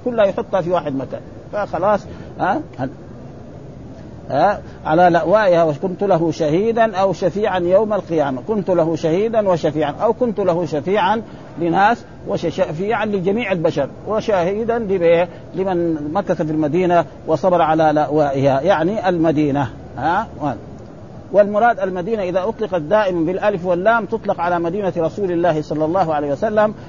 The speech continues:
ولا تطلق على غيرها. هذه قاعدة يعني إيه في النحو وفي... ويسمى علم بالغلبة. ها؟ يسمى علم بالغلبة، زي العقبة. ها؟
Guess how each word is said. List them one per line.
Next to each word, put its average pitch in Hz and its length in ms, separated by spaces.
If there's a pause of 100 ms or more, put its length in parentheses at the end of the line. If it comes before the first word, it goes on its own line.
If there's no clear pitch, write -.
(160)
ولا 190 220
تطلق 180 340
على 160 380
غيرها. 131 400 (180)
هذه 175 300
قاعدة 175 300
يعني 147 260
إيه 156 280 (280)
في 165 60
النحو 165 340
وفي... 143 340 (260)
ويسمى 180 340
علم 175 360
بالغلبة. 147 460 (540)
ها؟ 139 100 (240)
يسمى 160 280
علم 190 400 (480)
بالغلبة، 151 380
زي 185 180
العقبة. 170 760 (260)
ها؟ 180 260